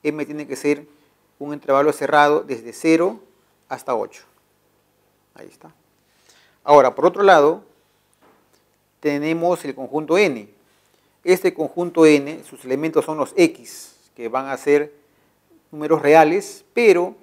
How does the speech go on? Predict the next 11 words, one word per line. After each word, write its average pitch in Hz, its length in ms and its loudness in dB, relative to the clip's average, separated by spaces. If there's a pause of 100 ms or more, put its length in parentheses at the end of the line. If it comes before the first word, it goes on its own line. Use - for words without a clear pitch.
(160)
que - 80 -20
están 175 200 -6
cumpliendo 170 640 -4
que 170 320 -4 (400)
x - 280 -8
al 147 140 -6
cuadrado 151 580 0
es 143 180 -4
mayor 139 360 -6
que 147 120 -10
dieciséis. 127 800 -8